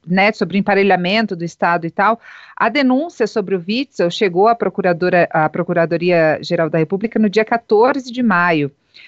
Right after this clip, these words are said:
Aí teve o pedido pra subprocuradora, que é a Lindora Araújo, braço direito do Aras, pra fazer toda essa movimentação aí, e seis dias depois ela já tinha expedido uma ordem de busca e apreensão.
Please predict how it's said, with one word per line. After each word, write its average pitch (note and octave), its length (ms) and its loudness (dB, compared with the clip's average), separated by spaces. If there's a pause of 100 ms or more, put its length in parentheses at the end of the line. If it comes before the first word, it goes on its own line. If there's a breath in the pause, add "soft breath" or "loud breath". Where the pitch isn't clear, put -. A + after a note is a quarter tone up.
(320 loud breath)
Aí G3 180 2
teve B3 300 0
o B3+ 40 0
pedido B3+ 560 -4
pra F#3+ 140 -2
subprocuradora, G3 920 0
que A3 160 -4
é E3+ 60 4
a D3 80 4
Lindora E3+ 380 0
Araújo, E3+ 520 0
braço E3 380 -2
direito E3 380 -6
do E3+ 100 -4
Aras, E3+ 400 0
pra G#3+ 300 -2
fazer G#3 480 -2
toda G3 260 -2
essa G3 160 -4
movimentação F3+ 840 -2
aí, G3 260 2 (320 loud breath)
e G#3 100 2
seis E4+ 460 2
dias C#4 240 0
depois A#3+ 540 2
ela A3 160 2
já G#3+ 100 -2
tinha A#3+ 160 -6
expedido A#3 460 -6
uma A#3+ 160 2
ordem G#3+ 320 0
de G#3+ 100 -4
busca G3+ 320 -8
e - 20 0
apreensão. A3 640 -2